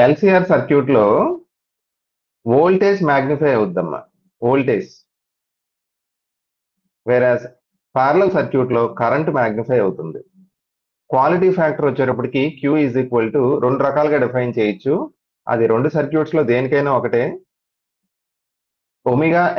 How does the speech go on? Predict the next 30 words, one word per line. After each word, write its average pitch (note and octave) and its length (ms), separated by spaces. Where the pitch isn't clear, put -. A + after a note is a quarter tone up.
L C#3 40
by D3 100
R - 80
అనొచ్చు, B2+ 340
లేతే C3+ 240
వన్ C#3 160
by F#3 80
ఒమేగా D3 380
సీ C#3+ 100
ఆర్ C3 140
అనొచ్చు. G2 300
ఓకేనా? B2 260
యాక్చువల్‌గా E3+ 380
దీనికి C#3+ 240
ఫార్ములా D3 380
ఏంటంటే, C#3 300
క్వాలిటీ B2+ 380
ఫ్యాక్టర్ B2+ 360
ఫార్ములా A#2+ 380
ఎక్స్ఎల్ E3 480
by F3+ 100
R. - 40
దాన్ని D3+ 240
ఎక్స్సీ F3+ 380
by F#3 120
R - 60
అని D3 120
కూడా D3 100
డిఫైన్ C3 220
చేయొచ్చు. G#2+ 360